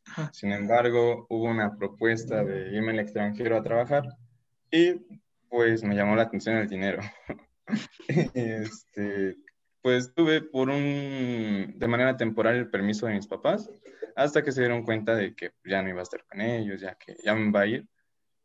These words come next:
Speaker 2: Y al último me terminaron diciendo que no. Y escogí otra carrera. Escogí, escogí una carrera que estuviera de acuerdo a la propuesta que me habían hecho,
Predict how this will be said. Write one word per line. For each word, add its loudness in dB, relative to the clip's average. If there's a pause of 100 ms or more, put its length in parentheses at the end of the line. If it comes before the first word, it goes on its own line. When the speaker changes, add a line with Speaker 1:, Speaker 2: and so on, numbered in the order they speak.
(100)
Speaker 2:
Y -2 (200)
al 0
último 0
me 0
terminaron -2
diciendo -6
que -14
no. -6 (720)
Y 0
escogí 0
otra 2
carrera. 2 (240)
Escogí, -2
escogí -4
una -2
carrera 2
que -8
estuviera -2
de 0
acuerdo -2
a -2
la -4
propuesta -6
que -16
me -10
habían -2
hecho, -8